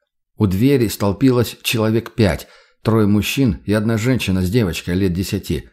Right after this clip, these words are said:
Но вели они себя, мягко сказать, странно. Мои крики о помощи, медленно переходящие в сплошной мат, на них не производили впечатления. Никто из них не пытался со мной заговорить или успокоить меня,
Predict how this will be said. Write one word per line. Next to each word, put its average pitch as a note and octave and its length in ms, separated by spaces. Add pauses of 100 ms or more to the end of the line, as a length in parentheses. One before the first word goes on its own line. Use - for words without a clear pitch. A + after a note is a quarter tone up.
(400)
Но G2+ 100
вели A2 200
они A#2 180
себя, G#2 280
мягко G#2 320
сказать, F#2+ 560
странно. D#2+ 760 (520)
Мои G#2+ 200
крики C3+ 320
о A2+ 60
помощи, A2 560 (240)
медленно G#2+ 420
переходящие G#2 1040
в - 60
сплошной G#2 520
мат, A2+ 340 (180)
на A#2+ 160
них C3+ 300
не A#2 120
производили A#2+ 580
впечатления. G2+ 840 (580)
Никто A2+ 280
из A#2 140
них B2+ 240
не G#2+ 80
пытался A2+ 480
со A#2 120
мной A#2+ 180
заговорить G#2 560
или A2 280
успокоить G#2 640
меня, F2 360